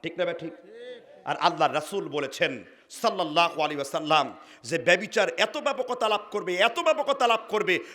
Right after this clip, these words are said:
মানুষ ব্যভিচারকে কোনো গুনাই মনে করবে না। আর বর্তমান ব্যভিচারের বাহন যারা ছড়াবে, এর মধ্যে একটি হলো উলঙ্গ নারী, তাই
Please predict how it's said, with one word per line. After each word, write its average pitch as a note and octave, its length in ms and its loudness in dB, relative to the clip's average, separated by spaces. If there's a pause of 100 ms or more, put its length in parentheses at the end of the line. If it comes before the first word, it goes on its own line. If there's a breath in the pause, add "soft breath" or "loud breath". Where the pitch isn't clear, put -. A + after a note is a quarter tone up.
মানুষ G3+ 380 4
ব্যভিচারকে A#3+ 580 2
কোনো A#3+ 220 -8
গুনাই A3+ 420 0
মনে G3 200 -6
করবে E3+ 340 -4
না। D#3 160 4 (240 loud breath)
আর D3 200 4 (140)
বর্তমান G3 540 0
ব্যভিচারের E3+ 640 0
বাহন E3 520 2
যারা A#3+ 200 2
ছড়াবে, F#3+ 480 -2 (240 loud breath)
এর F#3 180 0
মধ্যে E3 380 -4
একটি D#3 260 -4
হলো A3 300 0
উলঙ্গ G3 460 0
নারী, D#3+ 440 0
তাই F#3 120 -2